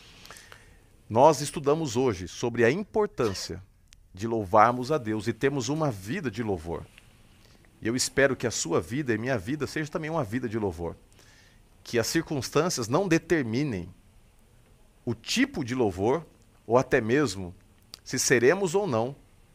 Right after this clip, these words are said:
adoradores sinceros e verdadeiros. Mais do que tudo, nós adoramos a Deus, não pelo que Ele faz,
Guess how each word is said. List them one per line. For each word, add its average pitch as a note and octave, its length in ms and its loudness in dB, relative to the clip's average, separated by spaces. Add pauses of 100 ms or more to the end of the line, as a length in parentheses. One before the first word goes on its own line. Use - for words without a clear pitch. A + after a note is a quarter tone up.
(180)
adoradores A#2 600 0
sinceros B2 800 0
e B2 80 -4
verdadeiros. F#2+ 760 -2 (420)
Mais A2+ 280 4
do C#3 80 -6
que - 120 -4
tudo, F#3 360 -8 (440)
nós A2 380 2
adoramos A#2 560 0
a F#3 60 4
Deus, A2 540 -6 (100)
não B2+ 440 2
pelo D#3 340 -4
que - 180 -8
Ele B2 140 -2
faz, - 600 -2